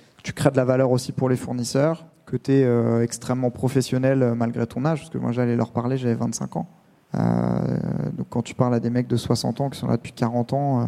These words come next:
que t'as vingt-cinq ans, il te prend pour son, son neveu, quoi.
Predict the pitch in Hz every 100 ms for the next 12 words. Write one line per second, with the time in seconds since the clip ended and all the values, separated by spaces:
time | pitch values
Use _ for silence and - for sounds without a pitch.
0 | 123 - - _ - - 120 123 120 120
1 | 120 143 127 - 120 131 113 120 117 117
2 | 110 120 123 135 170 131